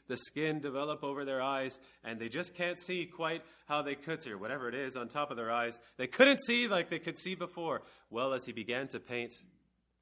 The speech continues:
with these cataracts and with his vision failing, his painting wasn't the same anymore, and he began to be depressed.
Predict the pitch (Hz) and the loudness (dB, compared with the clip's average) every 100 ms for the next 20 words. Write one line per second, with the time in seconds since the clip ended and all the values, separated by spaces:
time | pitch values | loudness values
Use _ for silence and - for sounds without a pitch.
0 | _ _ _ _ _ _ 85 107 - - | _ _ _ _ _ _ -4 -4 -4 2
1 | 117 113 110 107 - 92 92 90 92 82 | 4 6 6 4 0 -4 -4 -4 -6 -8
2 | - - 87 117 127 127 117 117 - _ | -14 -18 -2 0 0 0 -2 -6 -18 _
3 | - 98 95 92 90 - - _ _ _ | -6 -2 -2 -2 -6 -12 -20 _ _ _
4 | - 90 - 143 135 123 127 127 95 - | -12 -10 -2 -2 0 0 0 -2 -6 -4
5 | 107 117 98 92 82 78 73 _ _ _ | -2 -2 -2 -6 -8 -12 -16 _ _ _
6 | _ _ _ _ _ _ - 95 92 113 | _ _ _ _ _ _ -14 -10 -4 -2
7 | 117 107 98 95 - - 98 - - - | -2 -4 -8 -10 -10 -8 -8 -8 -18 -20